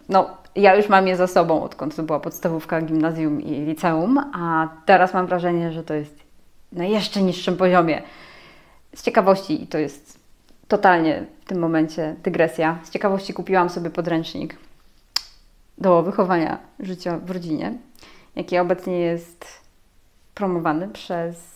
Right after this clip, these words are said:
system oświaty. Powiem tak,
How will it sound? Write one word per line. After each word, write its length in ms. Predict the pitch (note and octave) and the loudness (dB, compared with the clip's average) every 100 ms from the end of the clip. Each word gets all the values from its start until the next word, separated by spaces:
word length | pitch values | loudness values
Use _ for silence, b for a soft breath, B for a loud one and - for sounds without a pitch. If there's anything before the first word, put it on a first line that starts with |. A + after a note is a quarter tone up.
| - _ | -20 _
system 340 | _ - F#3 E3+ | _ -10 -4 -4
oświaty. 440 | - F#3+ F#3+ A#3+ B3+ - b b b b b b b _ _ _ _ _ _ _ - - - - _ - - - - - - _ - | 0 0 2 0 -2 -12 b b b b b b b _ _ _ _ _ _ _ -20 -20 -20 -20 _ -20 -20 -20 -20 -20 -20 _ 4
Powiem 340 | C#4 F#4+ D4 | 6 8 8
tak, 360 | G3+ E3+ - | 6 4 0